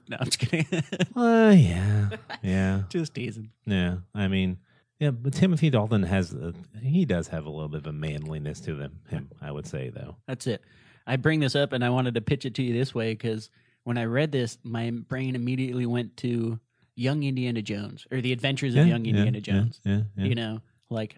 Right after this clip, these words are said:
Speaker 1: I didn't think that was ever gonna be a thing. I loved Indiana Jones, and I loved The Young Adventures of Indiana
Speaker 2: Yeah,
Speaker 1: Jones.
Speaker 2: except for the little kid ones.
Speaker 1: Uh, even then, like,
Speaker 2: Yeah.
Speaker 1: uh,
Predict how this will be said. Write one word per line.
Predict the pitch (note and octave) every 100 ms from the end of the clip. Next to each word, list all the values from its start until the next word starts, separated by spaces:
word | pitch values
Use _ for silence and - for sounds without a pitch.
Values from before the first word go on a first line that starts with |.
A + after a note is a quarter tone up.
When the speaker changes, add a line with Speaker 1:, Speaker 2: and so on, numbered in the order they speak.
| -
Speaker 1:
I | B2+
didn't | C#3 C3
think | C3
that | A#2+
was | A#2 B2+
ever | A#2+
gonna | B2
be | B2 A#2+
a |
thing. | A2+ C3 C3 F3 F#3
I | A2+
loved | A2 D3+ C#3+
Indiana | C#3+ C#3 C#3 C3
Jones, | C#3+ E3 D#3 D#3 -
and | B2
I | C#3+
loved | G#2+ G#2 A2
The | A#2+
Young | C3 C#3
Adventures | C3+ D#3+ G3 C3+
of | A#2+
Indiana | A#2+ A2+ A#2
Speaker 2:
Yeah, |
Speaker 1:
Jones. | F2 E2+ F2+ -
Speaker 2:
except | - - C3+
for | B2+
the | G#2
little | F#2 E2+
kid | - E2+
ones. | D2 C2+ - _ _ _ _ _ -
Speaker 1:
Uh, | - - -
even | D#4+ E4 D#4
then, | D4+ F4+ C4+
like, | B2 C3+ C3 - -
Speaker 2:
Yeah. | B2+ B2+ B2+ A#2 A#3+ C4 C4+
Speaker 1:
uh, | C4+